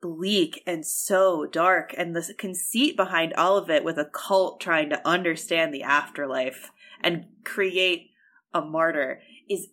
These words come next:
absolutely insane. Like, I never would have thought of that idea. Like, that's, that is such a wild concept, but it seems so,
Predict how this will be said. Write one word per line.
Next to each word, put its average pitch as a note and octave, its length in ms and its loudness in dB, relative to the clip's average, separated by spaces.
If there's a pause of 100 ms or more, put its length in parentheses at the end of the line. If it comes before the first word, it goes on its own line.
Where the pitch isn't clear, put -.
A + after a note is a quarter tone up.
absolutely F#3 640 0
insane. D3 580 -6 (160)
Like, B3+ 160 -4
I F4 120 4
never F4 300 4
would F4 100 4
have E4+ 120 2
thought B3+ 240 2
of G#3+ 80 0
that D3+ 160 2
idea. D3+ 440 -6 (220)
Like, B3 160 -6
that's, B3 320 0 (380)
that C4 200 2
is C#4+ 160 2
such D4 120 -4
a D4 80 4
wild G#3 680 0
concept, G3+ 680 -2 (220)
but B3 200 0
it A3+ 160 0
seems B3 460 -2
so, G3+ 500 2